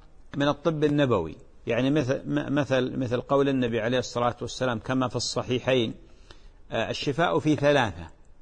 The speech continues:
في شربة عسل أو شرطة محجم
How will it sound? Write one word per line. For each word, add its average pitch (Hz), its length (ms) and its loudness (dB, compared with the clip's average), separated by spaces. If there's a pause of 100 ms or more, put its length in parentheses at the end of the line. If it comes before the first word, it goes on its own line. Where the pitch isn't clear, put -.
(180)
في 127 120 -6
شربة 143 440 0
عسل 170 520 -2 (720)
أو 123 300 0
شرطة 139 760 -2
محجم 160 720 -2